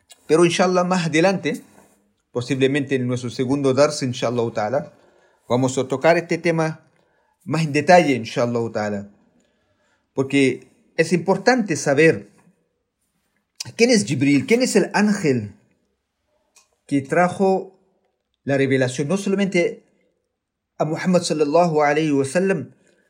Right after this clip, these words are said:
sino a todos los profetas. El Jibril Aminul Wahi, el confidente de la revelación. Entonces, es importante saber, conocerlo, porque nosotros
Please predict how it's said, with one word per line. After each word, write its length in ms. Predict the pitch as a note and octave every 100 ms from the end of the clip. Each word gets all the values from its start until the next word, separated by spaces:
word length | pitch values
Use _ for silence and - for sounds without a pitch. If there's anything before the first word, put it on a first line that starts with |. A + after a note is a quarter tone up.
| _
sino 380 | - - E3 G3+
a 260 | E3+ E3+ _ _ -
todos 300 | F3 G3 G3+
los 80 | G3
profetas. 880 | F3 E3 G#3+ F3+ A#2 G#2 - - _ _ _ _ _ _ _ _ _
El 320 | - C3+ - B2
Jibril 640 | B2 C#3 F3 G3 - _ -
Aminul 460 | D#3 A3+ G#3 F#3
Wahi, 500 | D#3+ F#3 F3+ C3+ - _ _
el 140 | C#3+ C#3+
confidente 920 | D#3+ C#3 D3 G3 C4 F#3+ A2+ G2 F#2 _ _ _ _ _ _ _ _ _
de 160 | - C#3+
la 120 | C3+
revelación. 840 | C3+ B2+ A#2+ A#2+ D#3+ F3+ A#2+ G2+ _ _ _ _ _ _ _ _ _
Entonces, 580 | - D#3 D3+ C#3 C3 - _ _ _ _
es 160 | D3+ D3+
importante 960 | D3+ B2+ E3+ - A#3 G#3 F3 C#3 B2 - _ _ _ _ _ _ _
saber, 520 | - - D3 D3 G#3 -
conocerlo, 800 | E3+ E3 - C4+ G3 B2 F#2+ - _ _ _ _ _ -
porque 240 | D3+ F3+
nosotros 720 | E3+ F3 B3 B3 G#3 - _